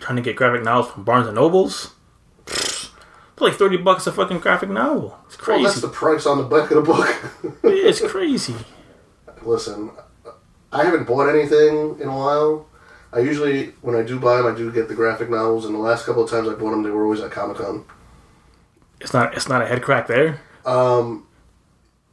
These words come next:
Speaker 2: well, Midtown Comics does a thing where they, they give twenty percent off just because.
Speaker 1: Ah, okay. The, the last, the only ones that I bu-, buy, I usually, I'll buy 'em in, in graphic novel. If it's like, like I bought, I bought, um, Batman Rest in Peace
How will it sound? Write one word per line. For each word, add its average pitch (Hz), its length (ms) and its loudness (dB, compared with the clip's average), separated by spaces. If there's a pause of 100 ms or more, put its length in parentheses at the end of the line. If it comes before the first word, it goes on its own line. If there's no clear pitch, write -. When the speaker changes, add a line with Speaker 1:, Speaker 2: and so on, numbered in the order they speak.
Speaker 2:
well, 127 220 0
Midtown 143 460 2
Comics 131 440 -2
does 113 140 -2
a 110 80 -6
thing 113 240 -2
where 107 180 -2
they, 107 100 -2
they 110 200 -10
give 110 200 -4
twenty 110 200 -2
percent 107 340 -4
off 107 460 -6
just 107 220 -4
because. - 520 -4 (380)
Speaker 1:
Ah, 107 360 2
okay. - 280 -6 (480)
The, 139 260 0
the 139 100 0
last, 151 440 2 (540)
the 147 120 2
only 208 260 4
ones 190 240 2
that 156 80 0
I 143 100 4
bu-, 135 100 -4 (200)
buy, 131 440 2
I 113 80 -4
usually, 123 240 2
I'll 113 140 -2
buy 120 220 2
'em 113 120 -4
in, 107 260 -6
in 110 180 -6
graphic 107 360 -4
novel. 107 420 -4
If 127 120 0
it's 120 120 0
like, 120 260 -2
like 127 160 2
I 123 80 4
bought, 139 440 0
I 123 100 0
bought, 135 280 2
um, 120 400 0 (560)
Batman 131 420 0
Rest 127 220 0
in 120 100 -8
Peace - 580 -2